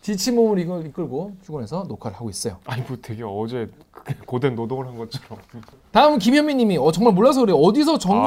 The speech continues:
Speaker 2: 아.
Speaker 1: 기자와 작가와의 대화를 볼 수 있나요?"
Speaker 2: 어렵지
Speaker 1: 어디서 볼 수 있나요?
Speaker 2: 않습니다. 그 케이비에스 뉴스 홈페이지에 가면 이 우리 시대 소설 코너가 따로 있어요.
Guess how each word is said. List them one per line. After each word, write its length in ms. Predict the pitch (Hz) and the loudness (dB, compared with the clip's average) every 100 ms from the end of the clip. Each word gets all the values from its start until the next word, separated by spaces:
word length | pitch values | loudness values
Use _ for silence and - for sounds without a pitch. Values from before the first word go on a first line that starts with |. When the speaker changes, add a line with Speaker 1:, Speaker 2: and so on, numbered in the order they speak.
| 226 | 2
Speaker 2:
아. 40 | |
Speaker 1:
기자와 360 | 202 226 233 214 | 2 4 4 4
작가와의 920 | 165 165 - 208 202 196 185 185 180 | 0 -8 -2 2 4 4 2 0 -6
대화를 400 | - 135 170 165 | -8 -6 -4 -6
볼 160 | 131 | -8
수 100 | 120 | -14
있나요?" 540 | 123 104 92 123 143 95 - | -12 -12 -10 -12 -12 -16 -18
Speaker 2:
어렵지 200 | - 120 | -12 -6
Speaker 1:
어디서 160 | 160 214 | -2 -2
볼 80 | 165 | -2
수 100 | 131 | -6
있나요? 140 | 107 | -10
Speaker 2:
않습니다. 160 | - 87 - _ _ _ _ - - | -10 -14 -18 _ _ _ _ -20 -14
그 120 | - 139 | -10 -6
케이비에스 400 | 214 220 - 131 | -2 -2 -2 -4
뉴스 240 | 135 135 | -6 -4
홈페이지에 380 | 190 233 220 180 | -6 -2 -4 -4
가면 320 | 151 131 117 | -6 -6 -6
이 80 | 113 - | -10 -12
우리 200 | 135 151 | -8 -6
시대 240 | 165 - 160 | -6 -6 -6
소설 260 | 151 147 | -6 -10
코너가 340 | - 202 185 127 | -10 -8 -8 -6
따로 200 | 175 151 | -8 -8
있어요. 520 | 107 - 120 120 101 | -10 -10 -10 -10 -14